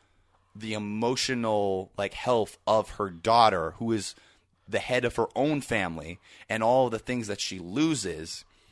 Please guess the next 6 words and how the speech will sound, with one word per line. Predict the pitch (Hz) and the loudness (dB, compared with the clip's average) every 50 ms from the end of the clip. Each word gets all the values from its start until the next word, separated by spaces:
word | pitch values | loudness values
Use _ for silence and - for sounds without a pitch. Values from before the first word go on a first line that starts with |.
| - _ _ _ _ _ _ _ - | -20 _ _ _ _ _ _ _ -8
The | 110 127 131 | -4 -2 0
scene | - - - - 135 143 147 147 143 135 113 | 0 0 0 0 0 0 0 0 -2 -2 0
where, | 120 120 117 117 110 110 107 101 101 98 - - 78 | 2 2 2 4 4 4 4 4 2 2 0 -2 -2
um, | 90 87 87 85 82 85 85 85 | 0 0 0 0 -2 -4 -6 -6
Charlie | - - - - 113 104 113 120 127 131 147 160 170 185 190 - _ _ _ _ _ _ _ - 98 95 | -4 -4 0 2 4 6 6 6 4 2 -2 -4 -6 -6 -8 -12 _ _ _ _ _ _ _ -20 -12 -4
dies | 101 113 98 101 107 123 156 190 226 226 202 - - - | 0 2 4 6 6 6 6 4 2 -2 -6 -8 -10 -12